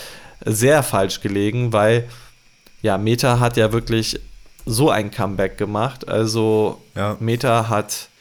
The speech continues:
Speaker 1: die Anzahl der Werbeanzeigen einfach hochgeschaltet wie sonst was und hat damit natürlich die Werbeumsätze dann erhöht, haben davon natürlich auch profitiert, dass an sich die Werbepreise nochmal gestiegen sind, dass einfach Werbung ein gutes Comeback bekommen hat.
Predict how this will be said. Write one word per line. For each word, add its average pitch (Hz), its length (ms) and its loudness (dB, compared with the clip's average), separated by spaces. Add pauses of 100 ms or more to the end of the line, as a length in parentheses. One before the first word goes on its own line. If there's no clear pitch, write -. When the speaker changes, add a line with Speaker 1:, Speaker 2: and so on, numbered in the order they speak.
(500)
Speaker 1:
die 113 240 0
Anzahl 120 380 0
der 110 180 4
Werbeanzeigen 113 920 2
einfach 110 580 -2 (380)
hochgeschaltet 120 920 2
wie 107 140 -2
sonst 107 400 0
was 113 300 2
und 107 400 -4 (440)
hat - 320 -4
damit 107 260 0
natürlich 113 320 -4
die 104 160 -4
Werbeumsätze 110 680 0
dann 107 140 -2
erhöht, 107 380 -2
haben 107 160 0
davon 107 260 0
natürlich 107 320 -2
auch 104 80 -6
profitiert, - 460 -8
dass - 100 -6
an 104 140 -6
sich 117 160 -4
die 110 100 -4
Werbepreise 107 600 0
nochmal 107 280 -4
gestiegen 107 460 -4
sind, 104 300 -8
dass 98 180 -6
einfach 98 320 -8
Werbung 104 300 0
ein 101 40 -10
gutes 107 300 -4
Comeback 101 380 -4
bekommen 110 420 -4
hat. 110 160 -2